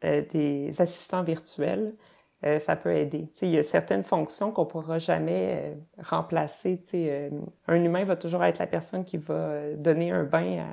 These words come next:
à, à quelqu'un dans un C H S L D. Mais si on peut libérer cette personne-là pour qu'elle aille donner le bain,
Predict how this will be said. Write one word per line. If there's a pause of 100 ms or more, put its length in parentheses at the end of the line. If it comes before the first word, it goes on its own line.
(140)
à,
à
quelqu'un
dans
un
C
H
S
L
D. (600)
Mais
si
on
peut
libérer
cette
personne-là
pour
qu'elle
aille
donner
le
bain,